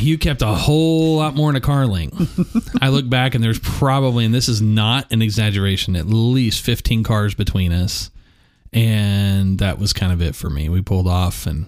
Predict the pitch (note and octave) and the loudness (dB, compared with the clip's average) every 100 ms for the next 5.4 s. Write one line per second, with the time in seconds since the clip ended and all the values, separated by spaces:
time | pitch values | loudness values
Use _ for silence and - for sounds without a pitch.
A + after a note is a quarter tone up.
0 | - - A3 D#3 C#3+ C3+ C#3 C3+ C#3 C#3 | -8 -4 -4 -4 -10 -8 -8 -6 -6 -8
1 | - C#3+ C3+ - B2+ C3+ A#2+ G#2+ G#2 A2+ | -8 -10 -8 0 0 2 0 0 2 2
2 | G2+ - - - - - - - - - | 0 -4 -6 -6 -8 -10 -8 -10 -14 -16
3 | - _ A#3+ B2 D3 D3 C3 C3 D3+ G2 | -20 _ 2 4 4 2 2 2 2 2
4 | G2 - A#2+ B2+ B2+ A#2+ A2 A#2 G#2+ B2 | 0 0 2 4 2 2 2 0 2 0
5 | E3 A#2 - | 2 0 0